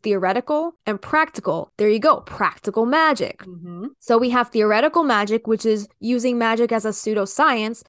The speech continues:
Speaker 1: And then we have practical magic, which is using magic as a pseudo art.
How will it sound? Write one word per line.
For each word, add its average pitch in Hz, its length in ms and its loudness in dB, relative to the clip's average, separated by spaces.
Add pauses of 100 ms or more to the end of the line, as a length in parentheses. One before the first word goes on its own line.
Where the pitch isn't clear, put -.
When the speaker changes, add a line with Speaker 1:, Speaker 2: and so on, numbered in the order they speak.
Speaker 1:
And 233 160 0
then 226 100 0
we 233 100 -2
have 220 180 -2
practical 330 560 0
magic, 208 460 -2
which 202 180 -2
is 196 200 0
using 214 300 -4
magic 196 460 -2
as 196 160 -2
a 190 40 -4
pseudo 185 440 -6
art. - 440 -2